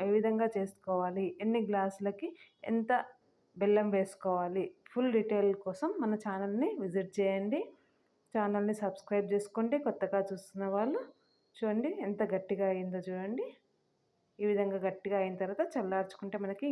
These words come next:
ఇంకా గట్టిగా అవుతుంది. చూడండి, ఈ విధంగా అయిన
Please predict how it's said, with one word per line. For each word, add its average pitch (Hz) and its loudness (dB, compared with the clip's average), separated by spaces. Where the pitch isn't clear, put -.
ఇంకా 196 0
గట్టిగా 180 -4
అవుతుంది. 180 -6
చూడండి, 180 -4
ఈ 196 6
విధంగా 185 -2
అయిన 175 -4